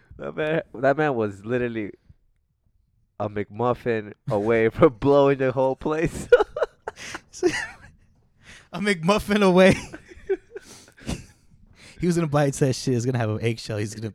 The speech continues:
Speaker 1: He was gonna
Speaker 2: just
Speaker 1: be pissed, bro.
Speaker 2: take it
Speaker 1: Like,
Speaker 2: out nuts.
Speaker 1: imagine, imagine he ordered a, "Oh, let, let me get a ham, egg McMuffin," but they gave him a
Speaker 2: Sausage.
Speaker 1: sausage. Like, bro,
Speaker 2: <laughs>
Speaker 1: damn, bro, over a fucking McMuffin. <laughs>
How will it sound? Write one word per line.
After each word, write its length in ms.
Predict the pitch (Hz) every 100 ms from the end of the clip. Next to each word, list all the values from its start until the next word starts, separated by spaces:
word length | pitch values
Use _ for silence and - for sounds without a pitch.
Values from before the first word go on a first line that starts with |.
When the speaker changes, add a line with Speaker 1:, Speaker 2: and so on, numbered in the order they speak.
| _
Speaker 1:
He 120 | 127
was 120 | 139 131
gonna 120 | 110
Speaker 2:
just 220 | 101 -
Speaker 1:
be 40 | 156
pissed, 300 | 139 131 -
bro. 80 |
Speaker 2:
take 100 | 160
it 40 | 139
Speaker 1:
Like, 60 |
Speaker 2:
out 180 | 127 120
nuts. 260 | 131 120 139
Speaker 1:
imagine, 340 | 156 156 151 147
imagine 320 | 143 170 170
he 140 | 165
ordered 320 | 131 139 127 117
a, 140 | 107 -
"Oh, 180 | 110
let, 120 | 120 120 -
let 100 | 123
me 80 | 131
get 120 | 123
a 80 | 110
ham, 440 | 120 120 120 117 - _ _ _ _ _ _ _ -
egg 340 | 113 113 113
McMuffin," 540 | 104 101 113 113 113 98
but 100 | 98
they 80 | 104
gave 200 | 113 107
him 80 |
a 40 | 92
Speaker 2:
Sausage. 540 | - 104 131 143 139 -
Speaker 1:
sausage. 140 | -
Like, 240 | 110 110
bro, 200 | - 139 - 107 -
Speaker 2:
<laughs> 160 | - -
Speaker 1:
damn, 540 | 180 208 214 196 190
bro, 260 | 214 254 180
over 280 | 175 190 185
a 80 | 165
fucking 380 | - 196 208 196
McMuffin. 680 | 175 165 170 220 - 403
<laughs> 60 | 381